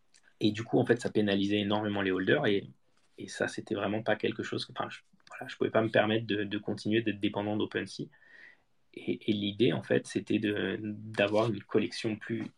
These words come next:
générative, plus globale et vraiment développer la storyline des différentes planètes des Nanos. Et c'est ce qui a donné lieu, en fait, à Nanos Universe, qui est une collection générative. Euh, la seule différence visuelle entre les Nanos classiques et ceux-là, à part,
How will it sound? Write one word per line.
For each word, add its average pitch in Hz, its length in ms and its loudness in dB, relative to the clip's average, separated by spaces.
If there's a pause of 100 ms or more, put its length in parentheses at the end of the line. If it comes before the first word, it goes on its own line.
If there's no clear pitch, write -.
générative, 120 640 4
plus - 140 -2
globale 107 400 6
et 104 80 4
vraiment 123 320 4
développer 113 520 4
la 101 100 4
storyline 98 560 0
des 98 100 -8
différentes 98 460 -6
planètes 104 340 -2
des 98 100 -4
Nanos. 95 400 -10 (360)
Et 98 40 -2
c'est - 140 -4
ce - 60 -8
qui 104 100 2
a - 40 2
donné 95 240 0
lieu, 104 180 2
en 98 60 -2
fait, - 180 -4
à 98 80 0
Nanos 98 360 0
Universe, 95 540 -6 (320)
qui - 80 -2
est 95 40 2
une - 80 -2
collection 98 400 0
générative. 98 720 0 (1120)
Euh, 92 400 0 (420)
la 110 160 4
seule 127 240 4
différence 117 480 2
visuelle 120 420 4
entre 107 220 2
les 104 100 6
Nanos 104 300 0
classiques 104 380 -4
et - 20 -10
ceux-là, 104 320 0
à 98 40 -2
part, 101 280 0